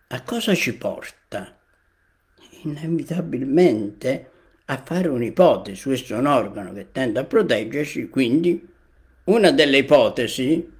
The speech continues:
per uscire indenne fra il desiderabile e il temibile, indenne significa ottengo il desiderabile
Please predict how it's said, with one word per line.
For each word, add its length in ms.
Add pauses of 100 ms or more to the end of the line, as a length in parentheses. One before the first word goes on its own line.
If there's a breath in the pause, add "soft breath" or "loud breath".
per 200
uscire 560
indenne 640
fra 160
il 100
desiderabile 1000
e 100
il 100
temibile, 480
indenne 360
significa 360
ottengo 500
il 60
desiderabile 960